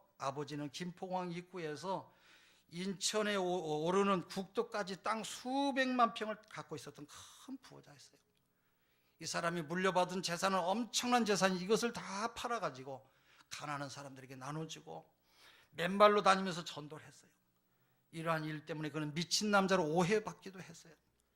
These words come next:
이분이야말로 진정한 천국의 가치를 아주 귀중하게 알고 지내셨던 아주 귀하신 분인 것이에요.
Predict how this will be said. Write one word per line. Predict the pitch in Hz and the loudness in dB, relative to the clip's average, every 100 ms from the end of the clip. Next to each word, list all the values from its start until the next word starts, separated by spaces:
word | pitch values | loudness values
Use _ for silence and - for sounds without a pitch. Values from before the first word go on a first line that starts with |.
| _ _ _ _ | _ _ _ _
이분이야말로 | 170 151 165 165 160 160 160 | -12 -8 -2 0 2 0 -2
진정한 | - 190 196 202 202 | -4 -2 0 2 0
천국의 | - - 262 240 226 | -2 -2 0 2 4
가치를 | 196 - 185 | 4 2 -2
아주 | 185 190 | -2 -4
귀중하게 | - 240 247 254 202 196 | -4 -4 -4 -6 -6 -6
알고 | 156 151 151 | -6 -6 -8
지내셨던 | 143 131 131 120 - 170 208 - _ _ - | -12 -12 -14 -16 -16 -16 -16 -20 _ _ -20
아주 | 120 127 | -20 -18
귀하신 | - 190 220 190 233 202 | -16 -14 -14 -12 -14 -16
분인 | 170 151 | -20 -20
것이에요. | - - | -20 -20